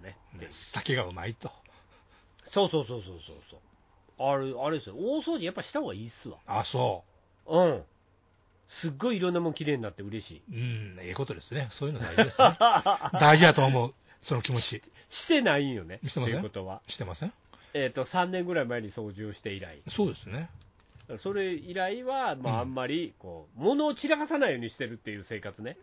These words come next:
Speaker 2: まあ、そうありますね。
Speaker 1: をしてるわけでしょ。
Speaker 2: ええ。
Speaker 1: うん。あと、猫ちゃんの散らかしても仕方がない。
Speaker 2: 仕方ないと。見て見ぬふりをすると。
Speaker 1: うん。<clears throat> そっ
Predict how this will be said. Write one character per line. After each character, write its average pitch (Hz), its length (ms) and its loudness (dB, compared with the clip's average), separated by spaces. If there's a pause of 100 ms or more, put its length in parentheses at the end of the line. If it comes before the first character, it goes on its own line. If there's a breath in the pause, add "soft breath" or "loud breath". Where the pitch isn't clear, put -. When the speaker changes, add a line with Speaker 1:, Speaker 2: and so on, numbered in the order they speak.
Speaker 2:
ま 117 420 -2
あ、 92 60 -8
そ - 160 -4
う 135 40 0
あ 127 40 0
り 143 80 -2
ま 139 120 -2
す - 20 6
ね。 277 40 8
Speaker 1:
を 302 60 4
し - 100 -6
て 285 140 4
る 254 80 2
わ 247 140 8
け 196 100 0
で 180 160 -2
し 170 40 -4
ょ。 - 140 -6
Speaker 2:
え 104 480 -4 (380)
え。 139 40 -12
Speaker 1:
う 123 40 -8
ん。 107 200 -8
あ 226 120 -6
と、 254 140 2
猫 320 340 -4
ち 240 80 -2
ゃ 226 80 0
ん - 20 -8
の 190 100 -8
散 208 100 -10
ら 214 100 -4
か 214 80 -6
し - 20 -20
て - 60 -6
も 226 160 -2
仕 - 120 -10
方 131 200 -4
が 117 80 -6
な - 0 -
い。 - 40 -4
Speaker 2:
仕 - 100 -2
方 113 260 2
な 90 120 -8
い 104 60 -6
と。 107 80 -8
見 135 100 0
て 127 120 0
見 117 100 -4
ぬ 101 80 -6
ふ - 140 -12
り 120 80 0
を 143 80 0
す - 120 -12
る 87 60 -16
と。 - 160 -16 (800)
Speaker 1:
う 104 40 -16
ん。 92 160 -14 (580)
<clears throat> 165 360 -4 (540)
そ - 180 -14
っ 78 40 -14